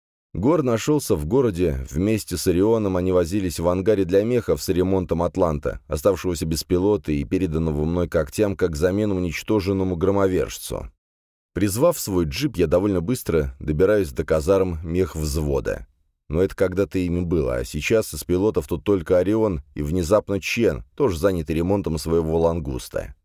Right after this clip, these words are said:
Вообще мехов, хоть и изрядно разбитых, у нас куда больше, чем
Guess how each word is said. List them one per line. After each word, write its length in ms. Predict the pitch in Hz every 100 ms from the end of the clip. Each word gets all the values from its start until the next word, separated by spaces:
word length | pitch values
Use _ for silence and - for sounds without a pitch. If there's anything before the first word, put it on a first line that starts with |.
| _ _ _ _ _ _
Вообще 460 | - 85 85 151 143
мехов, 400 | 147 131 113 -
хоть 260 | 127 113
и 120 | 110
изрядно 400 | 98 98 113 98
разбитых, 580 | 101 98 101 143 107 82
у 60 | 92
нас 200 | 110 104
куда 220 | 107 113
больше, 340 | 120 147 92
чем 360 | - 98 87 73